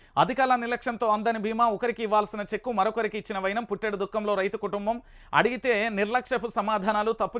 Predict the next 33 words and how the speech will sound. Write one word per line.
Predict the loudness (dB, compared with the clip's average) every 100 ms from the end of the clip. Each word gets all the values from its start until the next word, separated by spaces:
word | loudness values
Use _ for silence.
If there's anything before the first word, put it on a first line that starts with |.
| -4
చేసి | -2 -2
రైతు | -2 -2
కుటుంబాన్ని | -4 -4 0 0 0
దబాయిస్తున్న | 4 4 4 0 -2
అధికారులు. | 0 0 0 0 -2 -14 _ -2
నర్సంపేట | 0 0 0 0 0
నియోజకవర్గంలో | -2 -6 -6 -2 -2 0 2 2
అధికారుల | 2 0 0
తీరిది | 0 -4 -6 -4 -4
అంటూ | -4 -4
కూడా | -2 -2 -2
చూడొచ్చు. | -6 -6 -12 -16 _ _ -4
రైతు | 0 0 -2
బీమా | -4 -2
అంటే | -2 -2 -4 -4
చనిపోయిన | -4 -2 0
రైతు | 0 -2 -4
కుటుంబానికి | -8 -6 -4 -4 -4
ఓ | -2 2
ఆసరా, | 2 2 -4 -6 _ _ _
పేద | -2 -2 0
రైతు | -2 -4
కుటుంబాలకు | -6 -6 0 2 2 2
ఆర్థిక | 2 4 4 2 -2
భరోసా. | 0 0 0 -2
అలాంటి | 0 2 2 2
పథకాన్ని | -4 -4 -4 -4
వాళ్ళకు | 0 0 0 -2
అందకుండా | -2 -4 -2 -4 -4
చేస్తున్నారు | -6 -8 -4 -4
కొంతమంది | -4 -6 -6 -4 -4
అధికారులు. | -4 -4 -6 -8 _ _ _ _ -6
ఆ, | -2 -2